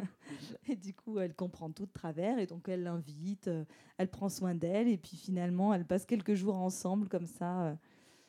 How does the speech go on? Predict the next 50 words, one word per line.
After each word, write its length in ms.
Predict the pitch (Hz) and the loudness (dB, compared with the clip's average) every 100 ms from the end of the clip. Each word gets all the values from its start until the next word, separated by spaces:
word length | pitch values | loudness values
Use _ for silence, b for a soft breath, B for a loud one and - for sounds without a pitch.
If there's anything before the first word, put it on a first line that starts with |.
| B B - | B B -2
et, 640 | 175 175 170 165 160 - - | 0 0 0 0 -2 -6 -6
et 80 | 170 | -8
fi-, 260 | - - | -8 -8
et 160 | 180 180 | -2 -2
puis 200 | - 185 | 0 0
elle 80 | 170 | 0
fête 340 | - 185 190 | 0 -4 0
à 60 | 175 | 0
la 100 | 165 | -2
fin 180 | - 180 | -4 -8
ses 160 | 185 | -6
cent 400 | 165 - 170 165 | -6 -2 -4 -2
ans 220 | 156 180 240 _ _ - | -4 -4 -6 _ _ -12
et, 180 | 170 165 | -8 -6
euh, 300 | 160 156 151 - _ - | -6 -6 -8 -12 _ -2
et 80 | 170 | 2
elle 120 | 160 | 2
lui 100 | 160 | -2
dit : « 140 | 156 | -4
C'est 180 | 180 - | -8 -6
bon, 200 | 156 165 | -2 -4
ça 180 | 185 170 | -4 -8
y 120 | 156 | -6
est, 180 | 160 165 156 - b b b | -4 -6 -8 -14 b b b
tu 100 | - | -16
peux 140 | 190 196 | -4 -2
m'emmener, 360 | 170 165 175 196 | 0 0 0 0
je 120 | 170 | -2
suis 200 | - - | -8 -14
prête. » 500 | - 160 156 - - | -10 -10 -10 -14 -10
Et 160 | 170 165 | -6 -6
donc, 240 | 160 180 | -4 -8
je 80 | - | -8
trouve 200 | - 180 | -8 -8
que 120 | - | -4
c'est 220 | 170 - 170 | -4 -2 -2
intéressant. 640 | 170 170 170 - 202 208 _ _ | 0 0 -2 -2 -4 -4 _ _
Quelque 240 | 180 156 | -6 -6
part, 240 | 160 180 180 | -4 -2 0
il, 260 | 170 - | -2 -6
il 80 | 156 | -6
répond 300 | 156 160 175 | -6 -4 -4
un 80 | 165 | -4
peu 140 | 160 | 0
au 80 | 170 | 0
premier 400 | 160 175 170 185 | 2 0 0 0
dans 100 | 175 | -2
le 60 | 160 | -4
sens 320 | - 180 - | -4 -6 -4
où, 160 | 156 | -6